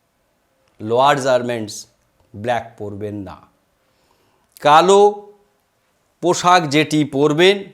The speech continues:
সেটিকে অবশ্যম্ভাবীভাবে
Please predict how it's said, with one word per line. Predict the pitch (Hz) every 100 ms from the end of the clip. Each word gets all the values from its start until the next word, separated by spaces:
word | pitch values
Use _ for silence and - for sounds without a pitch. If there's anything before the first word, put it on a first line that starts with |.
| _ _ _ _ _ _ _ _ _
সেটিকে | - - 160 156 220 - 147 113 - _ _ _ _ _ _ _ _ _ _ _
অবশ্যম্ভাবীভাবে | 135 160 170 240 - - 202 214 202 185 175 185 185 220 165 160 127